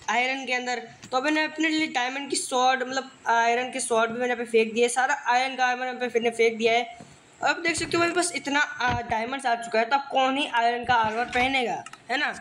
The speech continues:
तो अपने मैंने iron का, मतलब diamond का आर्मर भी बना लिया है। और भाई almost मतलब हाफ एली मेरी शील्ड भी damage हो चुकी है। तो इसको तो मैं यहाँ पे repair कर दूंगा। तो अभी चलते हैं सारा diamond लेके,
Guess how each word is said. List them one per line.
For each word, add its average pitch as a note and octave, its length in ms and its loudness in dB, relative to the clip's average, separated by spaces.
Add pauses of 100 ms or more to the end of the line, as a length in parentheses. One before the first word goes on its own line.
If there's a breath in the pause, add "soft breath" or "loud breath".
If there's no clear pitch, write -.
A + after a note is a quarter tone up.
(220 loud breath)
तो B3+ 60 0
अपने C4 180 0
मैंने D#4+ 180 0
iron C4 360 0
का, C4+ 260 -2
मतलब C#4 120 -2
diamond B3 400 -6
का C#4+ 80 4
आर्मर B3+ 380 2
भी C4+ 100 -8
बना A#3+ 240 0
लिया A#3+ 220 -2
है। C#4+ 120 -6 (280 loud breath)
और A#3+ 140 0
भाई C4 100 2
almost B3 680 0 (100)
मतलब B3 160 2
हाफ A3+ 460 0
एली B3+ 180 0
मेरी C4 160 -2
शील्ड A#3+ 500 -2
भी B3 80 0
damage A#3 340 0
हो A3+ 60 0
चुकी A3+ 260 -4
है। B3+ 200 0 (460 loud breath)
तो D4 80 -2
इसको D#4 220 -4
तो E4+ 100 -4
मैं E4 240 0
यहाँ D4+ 100 0
पे D#4 160 -2
repair C4+ 340 -2
कर C4 180 -2
दूंगा। C4 260 0
तो C4 120 -8
अभी C4 280 -2
चलते C4 400 -2
हैं C4 80 0
सारा B3 400 0
diamond B3 560 -4
लेके, A3+ 360 0